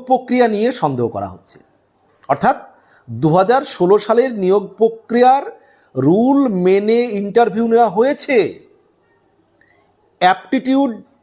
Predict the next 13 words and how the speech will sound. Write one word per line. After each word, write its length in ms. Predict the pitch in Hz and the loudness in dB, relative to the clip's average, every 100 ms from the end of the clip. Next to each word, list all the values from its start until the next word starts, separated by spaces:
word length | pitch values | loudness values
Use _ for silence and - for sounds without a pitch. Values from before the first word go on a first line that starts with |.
| - | -2
টেস্ট 400 | 233 262 254 - - _ _ _ _ _ _ _ _ _ _ _ 165 | 2 2 -2 -12 -16 _ _ _ _ _ _ _ _ _ _ _ -2
নেওয়া 500 | 160 196 233 254 233 | 2 4 4 2 -2
হয়নি, 600 | 131 175 240 262 262 214 240 - _ _ _ _ _ _ _ - | -2 2 2 0 -2 -2 -4 -10 _ _ _ _ _ _ _ -2
কয়েকজনের 840 | 180 233 294 302 240 311 294 202 104 - _ _ _ _ _ 113 | 2 4 2 -2 0 2 2 0 -4 -20 _ _ _ _ _ -2
বক্তব্যের 720 | 160 208 208 - 269 233 285 | 0 0 -2 -2 -2 0 -2
ভিত্তিতে 560 | 233 175 220 254 247 285 277 - _ | 0 -4 -4 -4 -2 -2 -2 -12 _
পুরো 340 | 247 269 285 285 | -2 2 2 2
নিয়োগ 360 | 233 233 220 | 2 0 0
প্রক্রিয়া 340 | 214 214 220 202 | -4 -2 0 0
নিয়ে 200 | 202 262 | 0 -2
সন্দেহ 360 | - 117 101 | -4 -8 -8
করা 200 | 92 87 | -10 -14
হচ্ছে। 300 | 85 82 - | -14 -20 -20